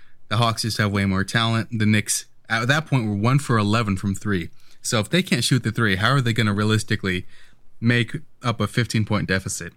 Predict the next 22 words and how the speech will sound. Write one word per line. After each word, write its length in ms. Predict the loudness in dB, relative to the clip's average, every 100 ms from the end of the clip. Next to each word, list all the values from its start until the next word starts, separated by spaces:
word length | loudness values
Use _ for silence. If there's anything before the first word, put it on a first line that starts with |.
| -4
in 120 | -2
a 60 | -2
quarter 580 | 2 2 4 2 2 -2
and, 160 | -2 0
like, 240 | 0 -2 -8
five 340 | -2 0 0
minutes 420 | -2 -4 -6 -10 -14 -20 -20 -20 -20 -20 -20 -8
against 320 | -2 0 0 0
a 40 |
good 200 | 0 2
offense? 540 | 2 0 -6 -6 -10 -14 -20 -20 -8
The 180 | 0 2
answer 440 | 2 2 0 0 -2 -14 -20 -20 -20 -20 -20 -20 -4
is 140 | 0
that 160 | 0 0
the 60 | 2
good 180 | 2
offense 460 | 2 2 0 0 0
no 140 | 2 4
longer 260 | 4 2
plays 300 | 2 0 0
good. 260 | 2 0